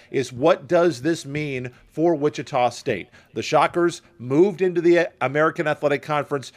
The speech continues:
because they wanted a higher profile conference for their men's basketball team. And they did not want to feel like if they did not win their conference tournament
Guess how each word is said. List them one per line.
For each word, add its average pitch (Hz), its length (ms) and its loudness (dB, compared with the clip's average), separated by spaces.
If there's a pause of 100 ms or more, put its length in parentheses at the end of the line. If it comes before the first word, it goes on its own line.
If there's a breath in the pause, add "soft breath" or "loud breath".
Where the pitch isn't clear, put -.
(100)
because 127 300 -4
they 113 120 0
wanted 170 640 2
a 101 80 -4
higher 170 400 0
profile 180 640 2
conference 139 640 -6 (240 soft breath)
for 131 100 -6
their 120 140 -2
men's 131 320 -2
basketball 113 540 0
team. 82 320 -8 (200 soft breath)
And 117 160 -8
they 123 100 0
did 135 260 0
not 190 280 -2
want 196 280 -2
to 233 120 -6
feel 160 380 2
like 131 240 2
if 131 140 -2
they 135 160 0
did 156 300 0
not 180 280 -2
win 151 420 0 (220 soft breath)
their 135 180 2
conference 185 600 -6
tournament 120 560 -4